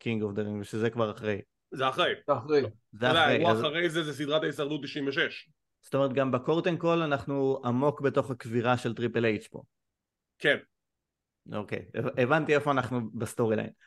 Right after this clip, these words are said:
Speaker 1: אז מדהים מבחינתי הקרב הזה. קודם כל, בהשוואה לשאר הקארד, שאני, זה יעלה את הקרב הזה יותר, אבל גם בהתחשב בזה שטריפל אייץ' פה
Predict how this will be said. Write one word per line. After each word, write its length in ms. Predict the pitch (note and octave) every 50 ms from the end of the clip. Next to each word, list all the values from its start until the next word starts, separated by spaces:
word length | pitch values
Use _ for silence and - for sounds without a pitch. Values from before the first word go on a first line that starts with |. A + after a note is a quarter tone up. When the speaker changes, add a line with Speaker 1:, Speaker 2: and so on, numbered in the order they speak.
| _ _
Speaker 1:
אז 460 | - A#2+ B2 B2 B2+ A#2+ A2+ A2+ A2 - - _ -
מדהים 720 | A#2 A2 G#2+ - A2+ A#2 A#2 A2+ C#3+ F#3 F3 A#2+ G#2 - - _ _ -
מבחינתי 560 | A2+ A2+ G#2+ - - B2 A#2 A#2 A2 A#2+ B2
הקרב 340 | A2+ G#2+ - A#2+ A#2+ A2 G2+
הזה. 180 | G#2 G2+ G#2
קודם 320 | - - - D#3 F#3 G3+ F#3
כל, 240 | F#3+ F#3 F3 F3 E3+ F3
בהשוואה 420 | D#3+ C3 B2 A#2 - B2+ B2+ C3 C3
לשאר 320 | B2 A#2+ - B2+ A#2+ A2
הקארד, 360 | A2 A2 - A2+ A2+ A#2+ C#3+ D#3+ F#3 G#3+ _ _ _ -
שאני, 340 | B2 A#2 A#2 A2 A2 A#2 A2 - B2 - A#2+ A2+ A2+ -
זה 200 | - B2 A2 B2+
יעלה 300 | B2+ C3 C3+ B2+ B2 C3+
את 100 | B2+ B2
הקרב 300 | C3+ A#2+ B2+ B2 B2 A#2
הזה 160 | A2+ A2+ A2+ A2+
יותר, 280 | A2 - A#2 C3 E3+ - - - - - - - _ _ -
אבל 240 | B2+ B2+ A2+ A#2 A#2
גם 220 | A2+ B2+ B2+ B2
בהתחשב 320 | B2 A#2+ - - C#3+ D#3+ D#3+
בזה 160 | D#3+ D#3 E3
שטריפל 420 | E3 - C#3 - C3+ D#3 D#3+ D#3
אייץ' 180 | D3 D3+ D3 D3+ -
פה 100 | D#3+